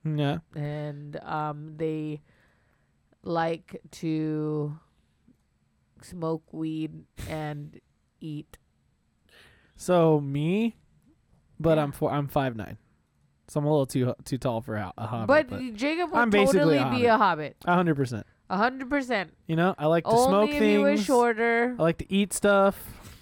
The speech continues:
Speaker 1: I wanna just,
Speaker 2: He has
Speaker 1: I wanna
Speaker 2: hairy
Speaker 1: hide in my
Speaker 2: feet.
Speaker 1: hole.
Speaker 2: He's
Speaker 1: <laughs> I got, I
Speaker 2: hairy.
Speaker 1: got, I got hairy. Fuck! I'm
Speaker 2: He's
Speaker 1: a hobbit,
Speaker 2: hairy.
Speaker 1: aren't I?
Speaker 2: He's a
Speaker 1: I'm a
Speaker 2: hobbit.
Speaker 1: goddamn hobbit.
Speaker 2: Mm-hmm.
Speaker 1: Yeah.
Speaker 2: See?
Speaker 1: It's, um, I'm just gonna say the word.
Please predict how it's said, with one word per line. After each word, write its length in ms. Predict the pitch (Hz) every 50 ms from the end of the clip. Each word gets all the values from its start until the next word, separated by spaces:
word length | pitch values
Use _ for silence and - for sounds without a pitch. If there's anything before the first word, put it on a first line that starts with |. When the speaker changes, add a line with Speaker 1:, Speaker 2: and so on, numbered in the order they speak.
| _ _ _ -
Speaker 1:
I 320 | 190 190 160 139 170 185
wanna 320 | 185 185 196 196 185 180 175
just, 300 | 160 160 165 156 - -
Speaker 2:
He 100 | - -
has 280 | 196 233 208 208 202 226
Speaker 1:
I 40 | 226
wanna 100 | 214 196
Speaker 2:
hairy 100 | 190 175
Speaker 1:
hide 200 | 185 185 202 208
in 60 | 202
my 140 | 202 202 196
Speaker 2:
feet. 60 | 196
Speaker 1:
hole. 480 | 208 202 202 202 202 202 202 202 - - -
Speaker 2:
He's 180 | 214 214 208 208
Speaker 1:
<laughs> 0 |
I 40 |
got, 80 | 226 226 233
I 60 | 233 233 240 208
Speaker 2:
hairy. 80 | 226
Speaker 1:
got, 240 | 226 220 233 233 208
I 440 | 185 196 208 214 220 214 202 - -
got 120 | 254 - 254
hairy. 640 | 262 262 254 254 240 240 247 254 254 247 233 220 220 - 254 269 254 226 196
Fuck! 420 | - 349 381 403 415 392 349 - - _ _ _ _ _ -
I'm 120 | - 269 269
Speaker 2:
He's 80 | 262 247
Speaker 1:
a 40 | 254
hobbit, 260 | 285 277 262 247 226
Speaker 2:
hairy. 20 |
Speaker 1:
aren't 200 | 220 214 208 190
I? 200 | 185 170 151 139 - _ _ _ _ -
Speaker 2:
He's 160 | 214 214 214
a 60 | 233
Speaker 1:
I'm 0 |
a 20 | 226 226 220 208 214
Speaker 2:
hobbit. 140 | 226 196 -
Speaker 1:
goddamn 500 | - 220 220 208 196 170 180 165 151 143
hobbit. 420 | - - 131 123 123 131 123 120 170
Speaker 2:
Mm-hmm. 500 | 180 202 208 208 202 _ _ _ _ -
Speaker 1:
Yeah. 320 | 131 127 123 120 117 117 113 113 _ _ _ - 123 120 117
Speaker 2:
See? 60 | 117
Speaker 1:
It's, 180 | - 214 214 - _ _ _ - - - - - _ _
um, 480 | - 135 135 131 123 117 110 104 110 - _ _ _ _ _ _ _ _ _ _ _ _ _ _ _ _ _ _ _ _ _ _ _ _ _ _ -
I'm 160 | 160 202 220
just 160 | 226 208 -
gonna 200 | 220 208 190 185
say 240 | - - 190 180 180
the 120 | 170 165
word. 460 | 156 156 156 151 151 147 139 127 113